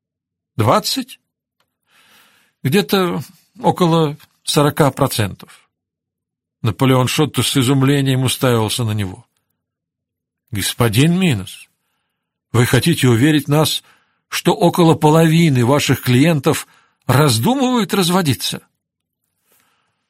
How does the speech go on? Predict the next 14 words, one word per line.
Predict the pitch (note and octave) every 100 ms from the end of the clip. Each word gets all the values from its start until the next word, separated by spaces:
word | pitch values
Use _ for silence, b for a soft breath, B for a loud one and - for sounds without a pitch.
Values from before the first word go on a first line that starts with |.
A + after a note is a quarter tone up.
| _
На | C#3 C3
лбу | C#3 C#3 D#3+
у | C3+
Миноса | D#3 D3+ -
выступил | C#3 C#3 - - C3
пот. | - A2 - - _ _ _ _ _ _ _ -
Он | E3 C#3+
повернулся | C#3 C3 D3+ F3+ - D3+
и | D3+
принялся | A#2+ C#3+ C#3 F3
смотреть | - D3+ C#3+ E3
на | E3 C3+
Петра | D3+ D3+ E3+
Демонидиса, | C#3 F3 F#3 E3 G2 F2+ - G#2+